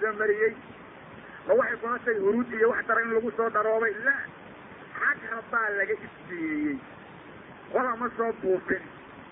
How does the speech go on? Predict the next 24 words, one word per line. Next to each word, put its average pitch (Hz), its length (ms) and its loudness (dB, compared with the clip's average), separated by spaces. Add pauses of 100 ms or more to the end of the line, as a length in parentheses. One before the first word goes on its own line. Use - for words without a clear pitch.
(220)
Haye. 156 280 2 (240)
Looma 226 360 4
jeedin 226 400 -4
kuwa 247 260 -2
saaloonka 226 520 -2
iyo 202 160 2
timaha 208 320 2
ka 220 140 0
shaqeeya 175 520 -2 (260)
oo 202 120 -2
daawada 233 480 0
shaydaan 214 320 0
dadka 226 220 0
ku 233 140 0
dharooba. 190 460 4 (760)
Haye. 175 280 2 (320)
Ha 196 100 6
u 320 120 2
qaadanin 247 540 0
ukun 269 300 0
iyo 247 140 2
timir 240 280 -2
la 240 100 2
isku, 254 240 -2